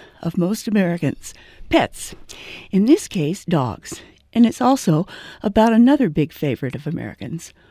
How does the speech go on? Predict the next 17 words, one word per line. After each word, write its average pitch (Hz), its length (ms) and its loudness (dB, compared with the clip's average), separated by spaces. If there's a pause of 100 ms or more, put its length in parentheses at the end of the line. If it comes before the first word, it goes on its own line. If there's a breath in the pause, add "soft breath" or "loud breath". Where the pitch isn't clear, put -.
(140 soft breath)
Barbra 175 320 0
Streisand. 277 600 -2 (640 soft breath)
Dogs 185 340 0
and 190 140 2
Streisand, 196 520 0
you 254 100 2
ask? 277 380 0
What's - 280 -4
the 196 100 -2
connection? 240 560 2 (760 soft breath)
Cloning. 190 640 2 (240 loud breath)
Yep, 190 340 2 (160)
cloning. 160 680 0 (680 loud breath)
Which 247 260 0
is, 185 260 6
very 175 280 2
succinctly, 170 760 -4